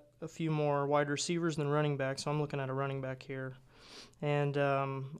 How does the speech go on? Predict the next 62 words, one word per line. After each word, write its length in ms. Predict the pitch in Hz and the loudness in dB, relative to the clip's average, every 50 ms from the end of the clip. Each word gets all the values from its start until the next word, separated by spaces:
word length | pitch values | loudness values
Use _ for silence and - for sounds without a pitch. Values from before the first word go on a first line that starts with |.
| - | -2
I 60 | 151 151 | 2 4
like 200 | 156 160 156 151 | 4 4 4 6
Damien 300 | 165 165 165 165 160 151 | 6 6 8 6 6 4
Harris. 600 | 147 151 156 156 160 170 170 170 - - - - - - - | 4 4 6 6 4 4 2 0 -4 -8 -10 -14 -18 -12 -8
I 120 | 147 147 139 | -6 -6 -4
think 260 | - 156 147 143 143 | -2 0 -2 -2 -2
he's, 360 | - - 151 147 147 143 143 | -4 -6 -4 -2 -2 -2 -2
uh, 260 | 139 139 135 135 135 - | -2 -2 -2 -2 -2 0
underrated. 680 | 147 147 143 139 135 139 143 143 147 151 151 151 156 - - - - - - | 0 2 2 2 2 2 2 2 2 2 0 -2 -4 -14 -18 -20 -18 -10 -4
He 80 | 151 147 | -2 0
had 220 | 139 143 139 135 - | 0 0 0 0 0
some 120 | 143 139 | -2 -2
injuries 380 | 139 139 135 139 139 139 139 143 | 0 0 2 2 2 2 2 4
last 340 | 143 139 139 139 - - | 4 4 4 4 0 0
year, 200 | 147 143 143 143 | 2 2 4 4
and 100 | 139 139 | 4 2
Stevenson 480 | 135 - - 143 139 139 139 - 147 139 | 0 0 -2 0 0 0 -2 -2 -2 -2
kind 200 | - - 143 139 | -2 -2 -2 -2
of 120 | 139 135 | -2 -4
filled 240 | - - 156 147 143 | -2 0 0 0 0
the 80 | 143 139 | 0 0
role 240 | 139 143 143 143 139 | 2 2 4 4 2
there 300 | 139 143 143 143 143 143 | 2 2 2 2 2 2
and 100 | 143 - | 0 -2
took 140 | - - | -4 -8
his 100 | - 131 | -10 -6
job 300 | 139 143 139 143 143 139 | -2 0 2 2 2 2
from 200 | - 156 151 151 | 0 0 2 2
him. 160 | 151 151 156 151 - - - - - - - - | 2 0 0 -4 -6 -12 -20 -20 -20 -12 -2 2
But 120 | 151 160 | 4 6
I 40 | 160 | 6
think 200 | 170 175 160 147 | 6 6 6 6
Damien 260 | 151 147 147 143 139 | 6 4 4 4 2
Harris 260 | 139 143 139 135 - 143 | 2 2 2 0 -2 -4
is 40 | - | -4
still, 300 | - - 147 143 143 143 | -2 0 0 2 2 2
he's 160 | 143 151 147 | 0 0 -2
still 220 | - - 156 151 | 0 2 4 4
young. 440 | 151 147 143 139 143 143 147 147 139 - - _ _ _ - | 6 6 4 4 4 4 2 0 -2 -4 -10 _ _ _ -10
I 40 | 143 | -8
think 160 | - 143 139 | -6 -6 -4
he's 80 | 135 - | -4 -2
still 180 | - 147 147 | -2 0 0
got 160 | 135 139 131 - | 0 0 -2 -2
some 180 | - 143 139 | -2 -2 -2
in 80 | 139 135 | -2 -2
the 60 | 139 | -4
tank, 400 | 139 - 143 143 139 139 139 - | -2 -2 -2 -2 -2 -2 -2 -4
and 160 | 139 135 135 - - - - - - - - - - - | -4 -6 -6 -8 -12 -20 -20 -20 -20 -20 -20 -12 -6 -2
I 60 | 156 | 2
think 140 | 165 175 147 | 2 2 2
the 60 | 147 | 0
starting 540 | - - 160 151 151 147 147 143 139 135 135 - - - - | 0 2 4 4 4 4 4 2 2 0 -2 -6 -14 -8 -2
job 320 | 143 147 143 147 147 143 | 2 4 6 6 6 6
in 80 | 139 135 | 4 2
Buffalo 300 | 143 143 139 - 143 139 | 2 2 2 0 -2 -2
is 80 | 139 - | -2 -2
pretty 180 | - 147 139 | -2 -2 0
wide 240 | 135 135 135 131 135 | 0 2 2 2 2
open 220 | 135 135 - 143 | 0 0 0 0
right 140 | 139 143 143 | 0 0 -2
now 240 | 143 143 143 143 | -2 -2 -2 -2